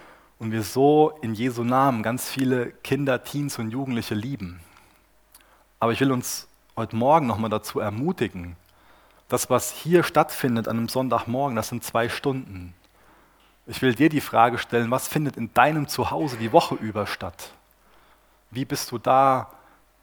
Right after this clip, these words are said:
der Pastor, der Hirte von deinen Kindern? Wie investierst du da in sie? Was gibst du ihnen da weiter? Wir können nicht irgendwie meinen, so, ja, im Kindergottesdienst, in den zwei Stunden, da wird dann alles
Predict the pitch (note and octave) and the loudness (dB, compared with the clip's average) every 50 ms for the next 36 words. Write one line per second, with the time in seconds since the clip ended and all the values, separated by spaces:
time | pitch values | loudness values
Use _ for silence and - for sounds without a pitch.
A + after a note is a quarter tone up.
0 | _ _ - - A#2 A2+ - - B2 C3 - - - A#2+ G#2+ G#2 G2+ G#2 G2+ F2+ | _ _ -8 -4 -4 -4 0 0 0 0 0 -2 -4 -2 -2 -2 -2 -4 -4 -4
1 | - - D#3 D#3+ D#3+ - B2+ A2 G2+ - - - B2+ B2+ B2 B2 - - A2+ A2 | 0 2 2 2 4 2 -2 -2 -2 -4 -4 -4 -2 -2 -2 -4 0 0 0 2
2 | A2+ A2 G#2+ - - D3+ D3+ B2 G2 F2 F2 F2 E2+ E2 - - _ - A2+ C3+ | 2 -2 -4 -4 -4 -4 -2 -2 -4 -4 -6 -8 -14 -16 -20 -20 _ -10 -8 -6
3 | A#2+ A2+ A2+ A2+ - - - - - D#3 D#3+ D#3+ - - - A#2+ A2 - A2+ G#2+ | -6 -4 -4 -4 -6 -6 -10 -8 -2 0 0 0 0 -4 -6 -6 -2 2 2 2
4 | - G#2 G#2 G#2+ G2+ - - G2+ G2 A#2 B2 - - - - - - - C3+ B2 | 2 0 -6 -6 -6 -6 -6 -2 0 0 0 0 0 -4 -4 -4 -4 -6 -6 -6
5 | A#2 A2+ A#2 A2 A2 G#2+ A2+ C3 D3+ D3+ - - E2+ F2 F2 F2 - _ - - | -6 -4 -2 0 0 2 4 2 2 2 -2 -6 -10 -10 -10 -14 -18 _ -20 -20
6 | - - - _ _ _ _ _ _ _ _ _ _ _ _ _ _ _ _ _ | -20 -20 -20 _ _ _ _ _ _ _ _ _ _ _ _ _ _ _ _ _
7 | _ _ _ _ _ _ _ - - A#2 A#2+ - - D3 D#3+ D#3 C3+ B2 - - | _ _ _ _ _ _ _ -6 -4 -4 -2 2 2 2 4 4 2 0 0 -2
8 | C3+ C3 B2 A#2 A2+ A2+ A#2 A#2 B2+ B2+ A#2 G#2+ A2 G#2 A2+ A#2 A#2+ A#2+ A2+ - | -2 -2 -2 -2 2 2 2 2 2 0 0 -2 0 0 2 2 2 0 0 -4
9 | C3 C3 B2+ B2 A2+ A#2 A2 A2+ - - - A#2 A#2 A2 - - A2 G#2+ A2 A2 | -4 -2 -2 -2 -2 -2 -6 -6 -8 -6 -6 -4 -4 -4 -6 -8 -6 -6 -6 -6
10 | - - G#2+ G#2+ - - - A#2 A#2 B2 - A#2 G#2+ G#2+ G#2+ G#2 A2 - A2 G#2+ | -2 0 0 0 0 -4 -6 -6 -8 -6 -8 -8 -6 -6 -6 -6 -6 -6 -8 -8
11 | A2+ - A2 A2+ G#2+ - - - - - - | -6 -4 -4 -4 -4 -6 -8 -10 -12 -14 -14